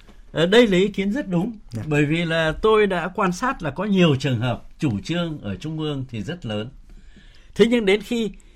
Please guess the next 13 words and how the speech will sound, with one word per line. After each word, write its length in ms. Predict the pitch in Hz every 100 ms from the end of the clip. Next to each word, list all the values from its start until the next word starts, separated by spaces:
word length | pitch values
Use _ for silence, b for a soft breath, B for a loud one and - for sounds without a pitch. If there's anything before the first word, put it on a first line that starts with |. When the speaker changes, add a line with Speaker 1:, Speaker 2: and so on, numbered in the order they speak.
| b
Speaker 1:
triển 300 | - 175 131
khai 300 | - 202 190
ở 60 | 123
địa 200 | 113 127
phương 380 | - 202 196 147
thì 120 | 135 123
có 260 | 147 180
những 200 | 302 285
địa 140 | 208 139
phương 260 | 190 180
thì 120 | 123
tích 240 | - 208 -
cực, 220 | - -